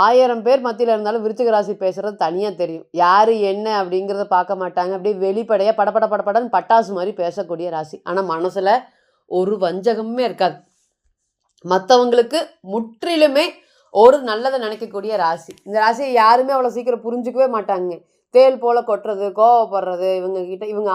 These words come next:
ஆகாது அப்படிங்கிற மாதிரி சொல்றது. இந்த ராசியை பொறுத்தவரை இதுதான் பெருமா-,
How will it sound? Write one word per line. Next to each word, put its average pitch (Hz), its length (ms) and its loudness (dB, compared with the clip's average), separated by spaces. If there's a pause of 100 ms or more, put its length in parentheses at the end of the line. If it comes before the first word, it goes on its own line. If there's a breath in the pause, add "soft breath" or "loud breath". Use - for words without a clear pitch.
(100)
ஆகாது 214 480 2
அப்படிங்கிற 180 440 -6
மாதிரி 180 280 -10
சொல்றது. 165 340 -10 (420)
இந்த 190 200 0
ராசியை 220 320 4
பொறுத்தவரை 233 420 -2
இதுதான் 240 380 2
பெருமா-, 247 320 -2